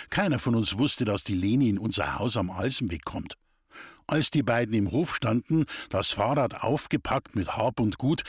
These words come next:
da dachte ich, „Du träumst doch, werd wach, das gibt's doch nicht.“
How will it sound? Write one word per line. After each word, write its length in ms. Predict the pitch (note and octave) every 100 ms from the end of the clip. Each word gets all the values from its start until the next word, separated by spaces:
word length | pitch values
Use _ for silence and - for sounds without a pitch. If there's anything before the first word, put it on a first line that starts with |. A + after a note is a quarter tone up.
| - -
da 100 | A#2+
dachte 360 | - C#3+ - D#3+
ich, 320 | C#3+ B2+ - - _ _ -
„Du 160 | C3
träumst 640 | - - D2+ F#3+ G#3+ - A#2
doch, 240 | E2+ - - - -
werd 260 | A#2+ B2 F#2
wach, 400 | G2 D#3 - - - -
das 200 | - C#3+
gibt's 300 | - F#3 -
doch 180 | - D3
nicht.“ 340 | A#2 - -